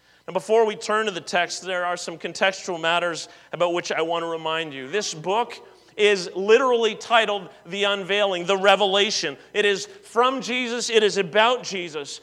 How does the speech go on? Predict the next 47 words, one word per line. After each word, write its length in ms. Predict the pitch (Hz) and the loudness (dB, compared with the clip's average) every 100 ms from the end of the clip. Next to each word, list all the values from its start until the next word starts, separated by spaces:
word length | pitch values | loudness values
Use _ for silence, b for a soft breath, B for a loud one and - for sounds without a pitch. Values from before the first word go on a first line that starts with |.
| B B | B B
Uh, 100 | 208 | -2
Jesus, 540 | 180 185 254 233 247 262 | -2 -4 -4 -4 -6 -4
in 260 | 240 240 | -4 -4
these 220 | 233 233 | -6 -8
pages, 480 | - 226 233 196 196 | -6 -4 -4 -4 -8
pulls 360 | - 226 240 196 | -4 -2 -2 0
back 280 | 247 240 240 | 2 0 -2
the 100 | 226 | -6
curtain. 300 | - 202 202 | -4 -4 -4
He 100 | 208 | -2
lifts 280 | 226 240 | -2 0
off 220 | 226 233 233 | 2 0 0
the 100 | 233 | 2
cover 340 | 214 196 196 B B | 4 4 0 B B
so 200 | - 233 | 0 4
that 380 | 220 214 214 - | 4 2 0 -12
we 220 | 196 247 | -6 -2
as 100 | 262 | 0
his 160 | 214 233 | -2 -4
followers 500 | - 240 233 214 190 | -2 0 0 -2 -6
can 200 | - 202 | -10 -14
see 340 | - 247 262 | -12 -10 -10
what 160 | 247 220 | -6 -6
is 160 | 196 165 | -8 -10
really 300 | 220 233 226 | -10 -8 -10
real, 320 | 202 208 190 | -10 -8 -8
so 140 | - | -10
that 120 | 208 | -12
we 80 | 208 | -12
can 160 | 196 214 | -12 -12
see 320 | - 254 254 | -12 -12 -8
what 240 | 220 208 | -2 0
is 220 | 202 185 - B | 0 -4 -8 B
really 320 | 190 240 240 220 | -4 0 0 -2
true. 600 | - - 240 247 170 139 B B B - | -6 -6 -4 -2 -4 -8 B B B -4
There 280 | 208 214 214 | 2 4 4
is 180 | 202 185 | 0 -2
more 300 | 214 269 269 | -2 -2 0
going 340 | 247 226 220 | 0 0 -2
on 240 | 226 220 | -4 -4
than 100 | 202 | -6
we 120 | 196 202 | -6 -8
perceive 480 | 202 - 226 214 | -8 -8 -8 -8
with 140 | 175 175 | -6 -2
our 120 | 170 | -2
physical 500 | - 180 160 156 156 | -2 -8 -8 -6 -2
eyes. 580 | 156 131 113 - - | 0 -2 -8 -16 -18